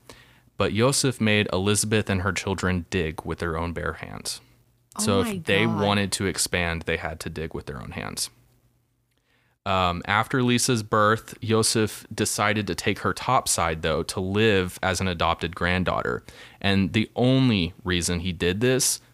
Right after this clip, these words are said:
Speaker 1: was for grant money provided by the government for adoptive parents.
Speaker 2: You fucking kidding me?
Speaker 1: Yep, I'm not. Uh, in nineteen ninety-four, Elizabeth gave birth to her fourth child, Monica,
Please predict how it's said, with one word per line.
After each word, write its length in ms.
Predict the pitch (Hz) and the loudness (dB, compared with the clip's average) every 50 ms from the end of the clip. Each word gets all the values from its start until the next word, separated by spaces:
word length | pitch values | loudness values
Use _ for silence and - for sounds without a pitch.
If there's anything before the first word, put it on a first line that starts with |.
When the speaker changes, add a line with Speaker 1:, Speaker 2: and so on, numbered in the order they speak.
| _ _ | _ _
Speaker 1:
was 180 | - 104 98 - | -2 0 0 0
for 160 | - - 104 | 0 -2 -2
grant 360 | 95 90 - 104 101 101 - | -2 -2 0 0 2 2 2
money 300 | - 87 85 85 80 76 | 0 0 -2 -2 -2 -4
provided 400 | 78 - - 82 87 82 82 80 | -6 -6 -4 -2 0 0 0 0
by 140 | 82 82 82 | 0 -2 -2
the 80 | 82 76 | -2 -2
government 440 | - 78 73 71 69 67 - - | -2 -2 -2 -2 -2 -4 -4 -6
for 160 | - - 85 82 | -6 -6 -4 -4
adoptive 480 | - - - - - - - - - | -4 -2 -4 -4 -4 -4 -6 -8 -8
parents. 500 | - - - 50 - - - - - - - _ _ _ _ _ - | -6 -6 -4 -4 -4 -4 -2 -2 -2 -2 -4 _ _ _ _ _ -10
Speaker 2:
You 120 | 311 339 | -8 -8
fucking 500 | 349 - - - 185 185 185 190 180 175 | -8 -6 -6 -6 -6 -4 -4 -8 -10 -8
kidding 300 | 170 - 180 180 180 175 | -8 -10 -10 -10 -10 -10
me? 300 | 180 180 185 190 196 185 _ _ _ - 135 - - | -10 -10 -10 -10 -12 -14 _ _ _ -14 -14 -12 -10
Speaker 1:
Yep, 200 | - 98 90 - - - - - - - - _ - | -8 -8 -8 -8 -10 -14 -18 -18 -20 -20 -16 _ -2
I'm 140 | 95 98 101 | 0 2 2
not. 240 | 98 90 - - - _ - - _ _ - - - - - - - - | 2 0 -2 -6 -12 _ -20 -20 _ _ -20 -20 -20 -20 -20 -18 -8 -2
Uh, 180 | - 101 98 78 | 0 0 2 2
in 100 | 98 107 | 2 2
nineteen 340 | 110 110 113 110 101 120 117 | 2 2 2 2 2 2 2
ninety-four, 500 | 110 107 107 107 101 - 113 110 117 131 | 4 4 4 2 2 0 0 2 2 4
Elizabeth 460 | 123 110 104 101 - 104 104 95 - | 4 4 2 2 2 0 0 -2 0
gave 260 | - 98 98 98 92 | 2 2 2 2 2
birth 260 | 95 101 98 101 - - | 2 2 2 2 0 -2
to 140 | - 110 101 | -2 0 0
her 160 | - 107 95 | 2 2 0
fourth 500 | 87 - - - - 123 117 120 117 - | 0 -2 -8 -6 -2 0 0 0 0 -2
child, 340 | - - 104 95 92 95 98 | -6 -2 0 0 0 0 0
Monica, 580 | 98 92 87 82 85 82 - - 98 120 151 | 2 2 2 0 0 -2 0 0 0 0 0